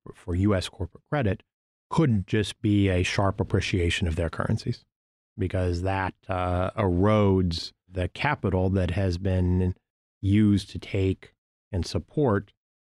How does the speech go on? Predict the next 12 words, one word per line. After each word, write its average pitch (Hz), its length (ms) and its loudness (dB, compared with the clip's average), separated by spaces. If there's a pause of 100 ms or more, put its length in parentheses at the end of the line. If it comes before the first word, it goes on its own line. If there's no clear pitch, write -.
(260)
uh, 98 300 -4
the 95 240 -2
open 95 560 0
foreign 95 320 0
currency 98 480 0
positions 90 760 -2
behind 92 540 -2
the 95 200 -2
unhedged 98 520 0
portion 92 680 -2 (420)
of 92 540 -2 (500)
this, 92 280 -4